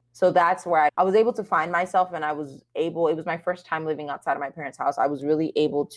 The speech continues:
hone in on my values, some of the things I believed in. And of course, people evolve and people change, but I think that's where it really started for me.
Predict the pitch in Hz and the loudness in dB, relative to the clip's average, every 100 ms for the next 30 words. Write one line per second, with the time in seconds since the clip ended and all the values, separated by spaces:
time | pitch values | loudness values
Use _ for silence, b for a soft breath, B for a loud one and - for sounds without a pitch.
0 | - - 180 185 175 - 165 156 151 151 | -6 -2 2 2 0 2 2 4 2 0
1 | 147 139 - _ 165 165 147 156 147 170 | -6 -10 -16 _ -4 -2 2 4 6 4
2 | 196 220 233 - - - 170 165 151 156 | 2 -2 -4 -10 -20 -4 -2 -2 -4 -4
3 | 156 147 139 147 147 185 202 202 175 170 | 0 0 2 -2 -4 -2 -2 0 0 -2
4 | - 185 165 165 - _ 220 202 190 180 | 2 2 2 -2 -16 _ -2 2 4 4
5 | 160 170 160 160 175 170 156 - 170 165 | 6 4 4 0 -4 -4 -6 -4 -4 -4
6 | - 143 - 175 196 185 170 156 - 156 | 0 0 2 0 0 2 2 0 -2 -2
7 | 156 147 147 143 143 160 151 147 - - | 0 -2 -6 -12 -6 -6 -6 -10 -6 0
8 | 139 147 180 185 196 208 220 | 0 0 -4 -4 -4 -2 -4